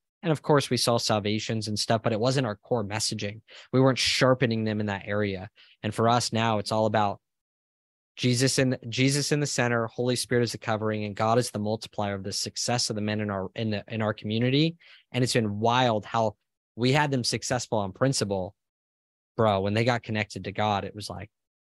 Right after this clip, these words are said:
multiplication. And that's why we went to King's Brotherhood, is it was time. The anointing was there. The covering was there. The, it was time to, I was finally called to it. And bro, now I'm getting on shows. I'm doing a hundred shows right now.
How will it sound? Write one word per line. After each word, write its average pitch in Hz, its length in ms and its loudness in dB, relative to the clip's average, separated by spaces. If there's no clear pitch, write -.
multiplication. 104 1000 -6
And 110 180 -2
that's 113 260 0
why 104 200 0
we 104 100 0
went 101 220 -4
to 104 100 -8
King's 101 300 -8
Brotherhood, 95 340 -6
is 95 140 -6
it 107 40 0
was 90 140 -8
time. 110 460 0
The 110 80 0
anointing 131 480 4
was 123 160 2
there. 120 400 4
The 107 100 -2
covering 131 440 2
was 117 160 -2
there. 113 440 0
The, 110 480 -2
it 123 80 -2
was 107 140 -2
time 127 380 0
to, 110 460 0
I 117 60 0
was 117 160 -2
finally 131 220 2
called 117 280 -2
to 147 100 0
it. 135 80 -2
And 120 80 -10
bro, 117 280 -6
now 120 180 2
I'm 147 100 4
getting 139 180 0
on 123 100 -2
shows. 120 260 0
I'm 135 80 0
doing 147 160 4
a 113 40 -2
hundred 131 300 -2
shows 113 300 -2
right 98 140 -6
now. 92 140 -12